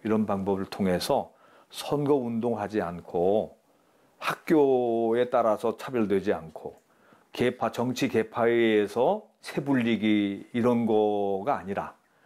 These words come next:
정말 존경받고 능력 있고 덕을 쌓은 분, 리더십이 있는 분, 이런 분이, 예, 운동을 하지 않더라도 그런 분이 추대되는 방법으로.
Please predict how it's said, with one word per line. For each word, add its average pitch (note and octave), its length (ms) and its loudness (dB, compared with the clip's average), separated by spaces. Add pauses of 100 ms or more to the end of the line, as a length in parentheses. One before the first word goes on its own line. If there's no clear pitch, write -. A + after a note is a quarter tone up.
(340)
정말 C#3+ 800 0
존경받고 A#2+ 1200 -2 (360)
능력 A#2 420 4
있고 C3+ 440 0
덕을 A2 340 0
쌓은 G2 440 -2
분, D#2 260 -14 (420)
리더십이 A2 540 2
있는 F#2+ 220 -2
분, F2+ 200 -6
이런 B2+ 280 2
분이, A2+ 500 -2 (560)
예, F#2+ 380 2
운동을 D3 520 0
하지 B2+ 200 -4
않더라도 G2+ 720 -2
그런 A2+ 240 -2
분이 A2+ 220 -4
추대되는 F#2+ 580 -4
방법으로. F2 680 -10